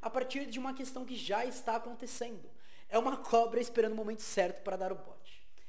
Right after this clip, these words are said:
A definição no livro vai ser uma, é, e posteriormente a gente vai,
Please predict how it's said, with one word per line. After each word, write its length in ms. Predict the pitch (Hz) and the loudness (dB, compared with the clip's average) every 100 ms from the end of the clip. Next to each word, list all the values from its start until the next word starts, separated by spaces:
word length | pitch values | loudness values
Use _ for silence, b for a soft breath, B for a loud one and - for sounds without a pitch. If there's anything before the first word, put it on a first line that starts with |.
| b b b - | b b b 0
A 80 | 247 | 0
definição 480 | 277 277 269 320 | 0 -2 0 0
no 80 | 302 | 0
livro 280 | 240 277 196 | 0 0 0
vai 140 | 185 | 0
ser 240 | 214 269 214 | 0 0 -2
uma, 320 | 208 220 214 B B B | -2 -4 -6 B B B
é, 520 | - 143 147 143 147 - - - | -4 -2 0 0 -2 -4 -8 -6
e 840 | 208 220 214 214 214 208 202 202 - | -4 -4 -2 -2 -2 -4 -6 -6 -2
posteriormente 920 | 254 262 285 269 220 226 285 - 330 - | 0 2 2 2 2 -2 -4 -6 -6 -6
a 60 | |
gente 260 | 214 247 233 | -4 -4 -2
vai, 340 | 208 214 226 | 0 2 0